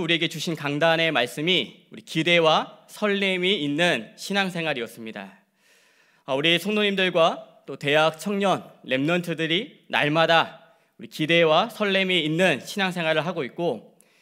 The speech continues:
오늘도 우리 수요 예배 자리에 나오실 때 우리 기대와 또 설레는 마음으로 나오신 줄 믿습니다. 이번 주 강단 말씀 속에서 우리가 신앙생활을 하면서 기대와 이 설렘을 할 수 있는,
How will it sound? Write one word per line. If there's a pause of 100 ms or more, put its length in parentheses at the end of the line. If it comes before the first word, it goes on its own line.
(400)
오늘도
우리
수요
예배
자리에
나오실
때
우리
기대와
또
설레는
마음으로
나오신
줄
믿습니다. (960)
이번
주
강단
말씀
속에서
우리가
신앙생활을
하면서 (560)
기대와
이
설렘을
할
수
있는,